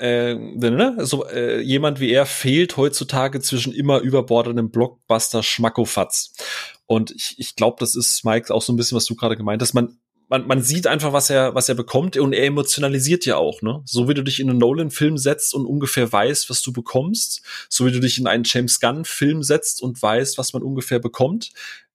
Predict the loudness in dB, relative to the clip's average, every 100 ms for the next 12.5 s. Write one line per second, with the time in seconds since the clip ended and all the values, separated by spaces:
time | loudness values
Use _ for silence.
0 | _ -8 -2 2 2 2 0 -2 -2 -2
1 | -2 -2 -2 -2 -2 0 2 2 2 0
2 | -6 _ _ _ -2 2 4 2 0 0
3 | 0 0 -2 0 0 2 2 2 2 2
4 | 2 2 0 0 2 2 2 -2 -2 -2
5 | -2 2 2 4 2 2 -2 -2 -6 -10
6 | _ -6 -6 -6 -14 -20 -18 -18 -6 0
7 | 2 2 0 0 -4 0 2 2 0 -2
8 | -2 -4 -4 0 0 0 -2 -2 -4 0
9 | 0 0 -2 -4 0 2 2 2 2 2
10 | 0 -4 -2 0 0 2 0 0 -2 0
11 | 2 0 -6 -14 -14 -8 0 2 2 0
12 | 2 2 4 2